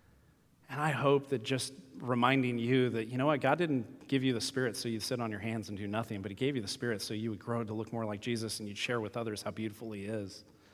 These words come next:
I hope that you'd know that there are opportunities all around you if we'd be willing to share with others what a big deal it is that the Spirit indwells us because Jesus is Lord.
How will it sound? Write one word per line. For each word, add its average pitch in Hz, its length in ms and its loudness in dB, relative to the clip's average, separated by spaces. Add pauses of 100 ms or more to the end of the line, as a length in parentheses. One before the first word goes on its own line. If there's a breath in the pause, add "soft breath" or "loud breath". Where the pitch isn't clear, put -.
(640 soft breath)
I - 40 -14
hope 165 240 -4
that 165 80 4
you'd 143 180 2
know 131 180 2
that 123 160 -2
there 147 140 4
are 139 60 10
opportunities 123 580 4
all 110 140 2
around 104 280 -2
you 101 220 -6 (1300 loud breath)
if 113 140 -6
we'd 131 140 2
be 123 80 0
willing 120 400 0
to 110 80 -4
share 117 240 0
with 110 160 -2
others 107 320 -2
what 107 120 -4
a 107 40 -4
big 104 280 -4
deal 107 200 -2
it 104 80 -4
is 107 280 -2
that 107 120 -10
the 104 80 -10
Spirit 113 360 -2
indwells 104 420 -4
us 98 160 -4
because 104 380 -8
Jesus 110 600 -4
is 104 200 -8
Lord. 85 380 -10